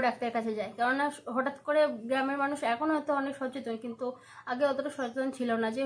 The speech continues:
হঠাৎ করে বড় ডাক্তারের কাছে যাওয়া মানে অনেক টাকার ব্যাপার। তো ওই জন্য, উম, গ্রামের মানুষ প্রথম দিকে একটু অন্য কিছু try করে, তো ওটাই আমার মার ক্ষেত্রে হয়েছিল। মা প্রথম হাতুড়ে ডাক্তারের কাছে ওষুধ টষুধ খেত, বেশ খেত, একটু ভালো থাকতো, মানে যন্ত্রণা কমানোর ওষুধ দিত, তো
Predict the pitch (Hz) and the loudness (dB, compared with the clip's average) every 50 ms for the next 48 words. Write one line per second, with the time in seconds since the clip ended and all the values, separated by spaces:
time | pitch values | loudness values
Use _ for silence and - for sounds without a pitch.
0 | 262 277 262 262 - - 294 294 294 254 262 247 240 247 247 247 - 262 285 285 | 0 -2 -4 -6 -8 -2 0 2 4 4 4 4 4 2 0 -2 -2 -2 0 0
1 | 285 254 277 262 262 254 262 254 262 262 247 233 233 226 - 247 254 254 247 240 | 0 2 4 4 4 4 2 2 0 0 0 -2 -2 -4 -6 -4 -4 0 2 0
2 | 220 214 214 254 - - - - - - - _ - 247 240 233 240 240 269 269 | 0 0 -4 -12 -12 -12 -16 -20 -20 -20 -12 _ 0 2 2 2 2 0 0 0
3 | 285 302 311 311 - 247 247 247 233 262 254 254 269 277 277 285 285 285 269 254 | 0 0 0 0 0 -2 -2 -2 0 0 0 2 2 0 0 -2 -2 -2 -6 -6
4 | 262 285 294 302 294 302 302 320 339 349 339 269 - 320 311 302 - - 247 247 | -2 0 0 0 0 0 4 4 4 4 4 0 -4 -2 -2 0 0 0 -2 0
5 | 254 262 269 262 277 269 254 262 254 269 247 214 208 190 202 180 180 185 190 - | 0 0 0 0 0 -2 -2 -2 0 2 2 2 2 0 -6 -6 -6 -8 -12 -14
6 | - _ - 247 262 262 262 277 294 294 277 277 285 277 254 247 240 - 262 247 | -20 _ -2 4 4 4 4 4 2 2 2 0 0 0 0 -2 -2 -4 -8 -6
7 | - 262 262 262 254 247 226 214 220 226 226 226 247 - - - - - - _ | -2 0 0 2 2 0 -2 -2 -4 -6 -6 -6 -6 -8 -14 -20 -20 -20 -10 _
8 | 285 285 285 285 294 269 294 294 269 269 254 277 269 262 262 262 247 269 262 262 | 2 2 2 2 2 2 2 2 2 2 4 4 4 4 4 0 0 -2 -2 -2
9 | 254 269 262 247 233 - - 226 247 226 226 - - 262 254 254 254 - 254 240 | 0 0 0 0 0 -2 -4 -4 -4 -4 -6 -4 -2 -2 -2 -2 -2 -4 -4 -2
10 | 233 240 226 233 233 247 247 247 - - - 226 226 - - 294 285 311 349 349 | 0 0 -2 0 0 -2 -2 -2 -4 -6 -6 -6 -8 -6 -8 -6 0 6 8 8
11 | 330 320 320 302 277 254 254 247 247 240 233 220 - - 233 240 240 247 233 240 | 8 6 4 0 2 4 4 4 4 2 -2 -4 -4 -6 -6 -4 -4 -2 0 0
12 | 226 226 226 254 254 247 247 247 254 262 262 254 254 262 262 262 262 262 - 247 | -2 -2 -2 -4 -2 -2 -2 -2 0 0 0 0 0 0 0 0 0 0 -2 -4
13 | 240 240 233 233 269 294 - - - - - - - 262 | -2 -2 -2 -4 -6 -10 -10 -14 -20 -20 -20 -8 -2 0